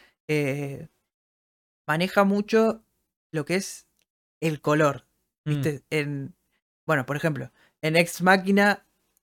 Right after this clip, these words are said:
Speaker 1: el color, eh, creo que era, sí, si no mal no recuerdo, era rojo. El rojo era el momento en el que ella, la cyborg, se li-, la androide se liberaba.
Speaker 2: Que de
Speaker 1: Después
Speaker 2: hecho
Speaker 1: cuando
Speaker 2: l-,
Speaker 1: volvía
Speaker 2: se le notaba en los circuitos.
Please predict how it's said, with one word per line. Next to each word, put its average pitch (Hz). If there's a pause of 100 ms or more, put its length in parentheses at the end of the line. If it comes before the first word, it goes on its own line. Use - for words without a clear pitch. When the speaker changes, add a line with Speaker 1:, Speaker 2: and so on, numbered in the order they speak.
(140)
Speaker 1:
el 143
color, 160
eh, 143
creo 147
que 139
era, 139
sí, 175
si -
no 139
mal 139
no 147
recuerdo, 151
era 143
rojo. 196
El 147
rojo 196
era 208 (360)
el 151
momento 165
en -
el 160
que 156 (260)
ella, 208
la 135
cyborg, 170
se 147
li-, 143
la 147
androide 165
se 165
liberaba. 147 (680)
Speaker 2:
Que 170
de 160
Speaker 1:
Después 165
Speaker 2:
hecho 190
Speaker 1:
cuando 170
Speaker 2:
l-, 151
Speaker 1:
volvía 165
Speaker 2:
se 165
le 151
notaba 156
en 135
los 127
circuitos. 131